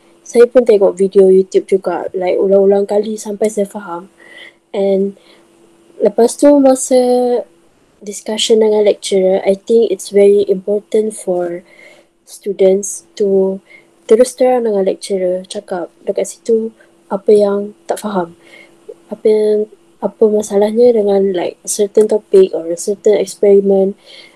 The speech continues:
And I'm very thankful that my lecturers are very kind and diorang tak marah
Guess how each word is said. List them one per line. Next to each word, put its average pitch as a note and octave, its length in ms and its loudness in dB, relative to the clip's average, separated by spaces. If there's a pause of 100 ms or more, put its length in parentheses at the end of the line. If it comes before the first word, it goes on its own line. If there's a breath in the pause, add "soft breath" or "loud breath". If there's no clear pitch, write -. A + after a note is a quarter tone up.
(100)
And F#3+ 320 2
I'm G3 160 2
very A#3 320 2
thankful G#3 560 -2
that E3+ 320 -4
my F3+ 560 -8
lecturers G3+ 720 -2
are F#3 320 -4 (400 loud breath)
very A3 400 4
kind F#3 320 -4
and F#3 160 -4
diorang A3+ 560 -2
tak G#3+ 160 -6
marah C4 240 0